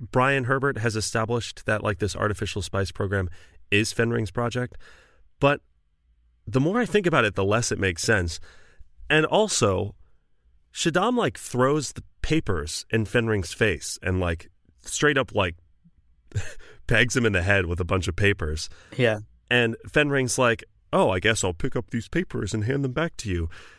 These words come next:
Speaker 1: This is not the Fenring who we meet in Dune at all.
Speaker 2: No.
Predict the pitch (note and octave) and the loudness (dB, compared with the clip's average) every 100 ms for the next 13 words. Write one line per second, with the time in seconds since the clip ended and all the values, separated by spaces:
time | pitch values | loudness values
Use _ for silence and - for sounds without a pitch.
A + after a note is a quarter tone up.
0 | _ _ - _ D#3+ B3 B3 D4+ F#3 D#3 | _ _ -20 _ 2 2 4 0 0 2
1 | D3 E3+ F3+ - - _ - C#3+ C#3 D#3 | 2 2 0 -4 -20 _ -2 0 4 2
2 | D#3+ C3 G2+ F#2+ G2+ - - D#3 D3+ D#3 | 4 2 0 0 -4 -12 0 0 2 2
3 | D3 D3 G2+ A2 B2 F2+ - - - _ | 2 0 0 2 2 0 -6 -20 -20 _
4 | _ _ _ C3+ B2+ D3+ C#3 - - A#2+ | _ _ _ 4 4 4 0 -4 -2 0
5 | A2 | 0